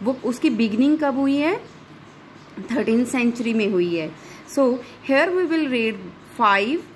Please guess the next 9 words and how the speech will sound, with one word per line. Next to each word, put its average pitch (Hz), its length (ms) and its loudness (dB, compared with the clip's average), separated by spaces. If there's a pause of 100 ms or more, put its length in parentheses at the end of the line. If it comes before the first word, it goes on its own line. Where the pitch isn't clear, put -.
(240)
dynasty, 202 680 -2 (460)
five 233 220 2
main 269 320 2
dynasties 220 680 -2
who 247 200 -2
ruled 240 340 0
over 196 260 -2
the, 202 220 0
uh, 190 1000 -4